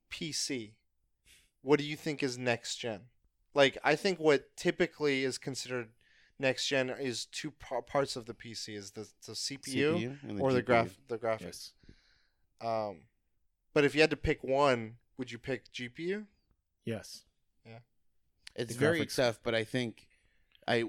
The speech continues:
Speaker 2: I would say the G P U or the graphics card does win ahead.
Speaker 1: Do G P Us come out annually? Like, the big, like, did the tw-, twenty series come out last year?
Speaker 2: I don't think it's annually, but I think it's every, like, at least two years, possibly.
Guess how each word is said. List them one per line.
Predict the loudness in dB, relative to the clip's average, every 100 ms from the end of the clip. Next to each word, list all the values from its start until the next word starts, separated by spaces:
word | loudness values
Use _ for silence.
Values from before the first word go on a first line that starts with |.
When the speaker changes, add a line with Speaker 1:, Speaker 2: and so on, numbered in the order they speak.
| -2
Speaker 2:
I | -2
would | -2 -4
say | -2 0
the | 0 -2
G | -4 -4
P | -2
U | 0 2
or |
the | 2
graphics | 4 2 2 -2
card | -2 -2 0
does | 2 2 2
win | -2 -2 -2 -6 -12 _ _ -8
ahead. | -6 -4 -4 -6 -10 _ _ -20 _ _ _ _ -8
Speaker 1:
Do | -6
G | -2 -2
P | 2 4
Us | 2
come | 0 4
out | 6 6 4 0
annually? | -2 0 0 0 -2 -8 _ _ -12
Like, | -12 -12 -20 -20 -18
the |
big, | 2 4 4 2
like, | 4 4 4 -4
did | 0 2
the | 2
tw-, | -2 -6 -8 -8
twenty | -2 0 2 0 -6 -12 _ _ _ -14
series | -8 -6 -6 -8 -10
come | -6
out | -4 -2
last | -2 -4 -10 -16
year? | -18 _ -12 2
Speaker 2:
I |
don't | 4 4
think | 2
it's | 0
annually, | 0 0 0
but | 0
I | 0
think | -2 -4
it's | 0
every, | 0 2 0
like, | 0 0 -4 -6
at | -6 -4
least | -4 -6 -6
two | -4
years, | -4 -4 -6 -6
possibly. | -6 -6 -6 -6 -6 -6